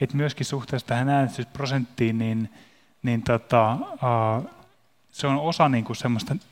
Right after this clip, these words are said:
demokratian elämää ja kehitystä, et meidän ei tarvitse niinku liikaa juuttua siihen, että tää on vain joku niinku suunta alaspäin, vaan siis, et, et, et, et demokratia on niinku järjestelmänä aika, aika mukautumiskykyinen, ja mä luulen, että, et parhaimmillaan tää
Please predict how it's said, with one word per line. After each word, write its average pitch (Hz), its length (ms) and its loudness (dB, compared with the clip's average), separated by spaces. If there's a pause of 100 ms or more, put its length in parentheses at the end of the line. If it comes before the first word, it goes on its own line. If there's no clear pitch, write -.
(220)
demokratian 131 680 2
elämää 123 540 4
ja 123 60 -2
kehitystä, 120 560 0
et 107 80 -4
meidän 123 220 2
ei 123 60 0
tarvitse 131 200 2
niinku 131 180 -2
liikaa 135 360 4
juuttua 135 400 -4
siihen, - 200 -4
että 117 80 -14
tää 127 120 6
on 120 80 0
vain 123 140 0
joku 123 180 -4
niinku 123 160 -4
suunta 120 420 -2
alaspäin, 123 480 0 (520)
vaan 120 120 4
siis, 120 200 -2
et, 165 180 -12
et, 147 180 -4
et, 139 180 -8 (280)
et 139 180 0
demokratia 131 400 -2
on 123 40 -2
niinku 123 140 -4
järjestelmänä 123 440 -2
aika, 127 200 -2
aika 135 200 -2
mukautumiskykyinen, 127 1300 -6
ja 151 60 -6
mä 143 140 -4
luulen, 131 180 -6
että, - 180 -8 (560)
et - 100 -14
parhaimmillaan 123 540 2
tää 147 140 -2